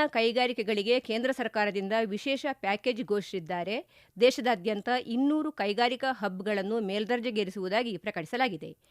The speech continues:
ದೇಶೀಯ ಉತ್ಪಾದನೆಯನ್ನು ಹೆಚ್ಚಿಸಲು, ಆಮದು ಅವಲಂಬನೆಯನ್ನು ಕಡಿಮೆ ಮಾಡಲು ಮೂರು ಮೀಸಲಾದ ರಾಸಾಯನಿಕ ಪಾರ್ಕ್ಗಳನ್ನು ಸ್ಥಾಪಿಸುವ ಪ್ರಸ್ತಾವವನ್ನು ಹಣಕಾಸು ಸಚಿವೆ ನಿರ್ಮಲಾ ಸೀತಾರಾಮನ್ ಮಂಡಿಸಿದ್ದಾರೆ. ಹೊಸದಾಗಿ ಖೇಲೋ ಇಂಡಿಯಾ ಮಿಷನ್ ಸ್ಥಾಪನೆಗೆ ಕೇಂದ್ರ ಸರ್ಕಾರ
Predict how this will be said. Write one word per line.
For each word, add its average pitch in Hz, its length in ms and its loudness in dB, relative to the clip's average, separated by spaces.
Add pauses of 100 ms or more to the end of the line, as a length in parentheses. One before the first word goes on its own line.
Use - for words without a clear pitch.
(260)
ದೇಶೀಯ 254 420 6
ಉತ್ಪಾದನೆಯನ್ನು 202 680 -2
ಹೆಚ್ಚಿಸಲು, 196 480 -4
ಆಮದು 233 540 2
ಅವಲಂಬನೆಯನ್ನು 202 720 0
ಕಡಿಮೆ 220 380 0
ಮಾಡಲು 208 420 0 (340)
ಮೂರು 285 320 2
ಮೀಸಲಾದ 247 580 0
ರಾಸಾಯನಿಕ 240 640 0
ಪಾರ್ಕ್ಗಳನ್ನು 190 640 -2
ಸ್ಥಾಪಿಸುವ 208 560 -2
ಪ್ರಸ್ತಾವವನ್ನು 190 800 -2 (260)
ಹಣಕಾಸು 294 540 2
ಸಚಿವೆ 226 300 0
ನಿರ್ಮಲಾ 233 400 0
ಸೀತಾರಾಮನ್ 196 800 -2
ಮಂಡಿಸಿದ್ದಾರೆ. 196 680 -2 (480)
ಹೊಸದಾಗಿ 226 720 0 (100)
ಖೇಲೋ 269 340 4
ಇಂಡಿಯಾ 220 420 0
ಮಿಷನ್ 226 380 0
ಸ್ಥಾಪನೆಗೆ 202 640 -2
ಕೇಂದ್ರ 277 540 0
ಸರ್ಕಾರ 208 440 0